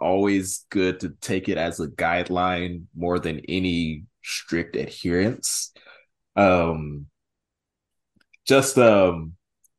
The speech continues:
like, if I wanna be chaotic good, neutral good, neutral evil, like, it's, I mean, just going back to a little bit to what Chris said, it's always better to take it as a sliding scale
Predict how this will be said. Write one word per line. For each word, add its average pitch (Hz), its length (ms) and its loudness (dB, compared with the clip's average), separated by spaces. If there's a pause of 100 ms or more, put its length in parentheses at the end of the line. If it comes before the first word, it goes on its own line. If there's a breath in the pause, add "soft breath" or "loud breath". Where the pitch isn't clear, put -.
(500)
like, 95 200 0
if 95 100 -2
I 104 100 6
wanna 104 240 2
be 92 180 0
chaotic 90 420 -4
good, 80 280 -6
neutral 76 280 -10
good, 76 340 -2
neutral 76 320 -6
evil, 76 480 -2 (220 loud breath)
like, 90 420 4
it's, - 500 2 (720)
I 95 140 2
mean, 95 240 0
just 101 220 0
going 85 180 0
back 80 180 -2
to 80 220 -4
a 80 40 -2
little 95 200 -2
bit 71 140 -6
to - 100 -14
what 65 140 -8
Chris 78 260 -6
said, 69 220 -6
it's 67 160 -6
always 82 280 2
better 76 260 -2
to 69 100 -6
take 82 260 -4
it 85 80 -2
as 80 240 0
a 78 100 -6
sliding 78 460 -4
scale 82 600 -2